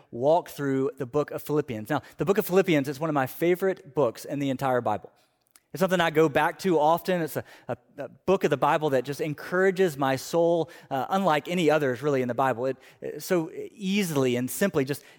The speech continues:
demonstrates the truth of who Jesus is. And in Paul, as he writes back to the Philippian church,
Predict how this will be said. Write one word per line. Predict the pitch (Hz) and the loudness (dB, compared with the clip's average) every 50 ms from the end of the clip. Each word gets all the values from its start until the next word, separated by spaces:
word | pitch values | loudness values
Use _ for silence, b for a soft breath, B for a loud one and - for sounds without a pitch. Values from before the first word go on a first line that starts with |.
| B - | B -4
demonstrates | 131 160 185 202 202 185 147 - - 156 135 131 - - | 0 2 2 4 2 0 -2 0 0 0 0 0 -2 -6
the | 151 | -8
truth | 139 - - 190 190 185 165 - | -8 -6 -6 -4 -2 -2 -2 -4
of | - - 143 139 139 135 127 - b b b b | -6 -4 -2 0 0 -2 -2 -4 b b b b
who | 170 190 196 | -4 -2 -2
Jesus | 170 180 196 185 160 151 143 127 - | -2 -2 -2 0 0 -2 -4 -4 -4
is. | 165 170 185 196 190 165 | 0 2 2 2 2 0
And | 160 135 | -2 -4
in | 135 139 | -4 -4
Paul, | - - - - 202 214 156 127 123 156 160 - - _ _ _ _ _ _ _ _ _ _ _ _ _ - | -6 -12 -6 -2 2 2 4 4 2 2 0 -4 -14 _ _ _ _ _ _ _ _ _ _ _ _ _ -10
as | - 151 | -8 -4
he | - 190 | -2 0
writes | 180 165 170 190 190 - | 0 2 2 2 0 0
back | - 190 170 160 | 0 0 0 0
to | - 156 | -2 -4
the | 160 147 | -4 -4
Philippian | - - 170 170 - 175 160 135 127 | -2 -2 -4 -2 -2 -2 -4 -4 -4
church, | - - 135 110 104 - - - | -4 -4 -4 -4 -4 -8 -14 -18